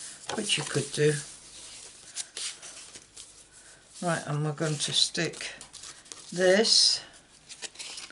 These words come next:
Oh, by the way, I embossed this in the leaf.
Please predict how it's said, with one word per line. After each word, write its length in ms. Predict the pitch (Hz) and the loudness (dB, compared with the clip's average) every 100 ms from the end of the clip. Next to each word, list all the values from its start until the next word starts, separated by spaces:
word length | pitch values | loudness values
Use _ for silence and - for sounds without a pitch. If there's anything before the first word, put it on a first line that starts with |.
| - | 0
Oh, 120 | 175 214 | 4 6
by 180 | 202 | 6
the 140 | 202 185 | 6 10
way, 120 | 175 | 10
I 220 | 170 170 | 12 10
embossed 500 | 170 165 196 208 - | 8 6 4 4 2
this 300 | 143 139 - | 2 6 6
in 320 | - 165 165 | 6 4 4
the 80 | 165 | 6
leaf. 560 | 170 196 202 - - | 8 6 4 -2 -10